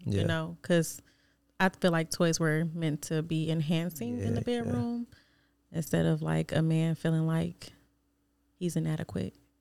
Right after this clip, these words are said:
Speaker 2: I think that's probably why a lot of dudes probably wouldn't want to use 'em. But
Speaker 1: Exactly.
Speaker 2: I'd be like, "I don't give a fuck." <laughs> Hey, we teammates.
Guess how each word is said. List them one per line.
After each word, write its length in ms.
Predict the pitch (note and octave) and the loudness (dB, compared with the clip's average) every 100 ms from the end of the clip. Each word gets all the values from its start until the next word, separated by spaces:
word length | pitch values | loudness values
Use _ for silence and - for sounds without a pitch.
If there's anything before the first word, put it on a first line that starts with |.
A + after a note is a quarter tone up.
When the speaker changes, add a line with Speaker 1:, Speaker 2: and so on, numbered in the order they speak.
| _ _ _ _ _ _ _ _ _ _ _ - | _ _ _ _ _ _ _ _ _ _ _ -10
Speaker 2:
I 80 | A2 | -4
think 200 | A2 A#2 | 0 4
that's 140 | A#2 | 4
probably 200 | - A2 | 6 6
why 180 | G#2+ G#2 | 8 8
a 40 | G#2 | 8
lot 180 | G#2 G#2 | 8 6
of 80 | |
dudes 240 | G2+ G2 F#2+ | 6 6 4
probably 360 | - - D#2+ | -2 -4 -2
wouldn't 380 | D#2+ F2+ F2+ D#2+ | 0 2 2 2
want 200 | C#2+ A#1+ | -2 -4
to 100 | C#2 | -4
use 280 | B1 B1+ G#1 | -2 -4 -4
'em. 60 | B1+ | -4
But 80 | E3+ | -6
Speaker 1:
Exactly. 540 | E3 D#3+ E3 - E3+ F3 E3+ _ _ _ _ _ - | -6 -8 -8 -8 -14 -18 -20 _ _ _ _ _ 4
Speaker 2:
I'd 180 | C3 D#3 | 10 12
be 80 | B2 | 12
like, 200 | G#2 G2+ | 8 10
"I 120 | C3 | 10
don't 100 | A2 | 10
give 120 | G2+ | 8
a 60 | G2 | 10
fuck." 280 | A2+ F#2+ - _ _ | 10 10 4 _ _
<laughs> 680 | B3+ - D3 A3 - G3 - - - - - - | 12 12 12 12 12 12 8 2 -12 -12 -8 4
Hey, 200 | A2 A2 | 8 8
we 220 | A2+ C#3 | 8 8
teammates. 680 | C3+ D#3+ D3 B2+ A2 - | 12 12 12 12 10 4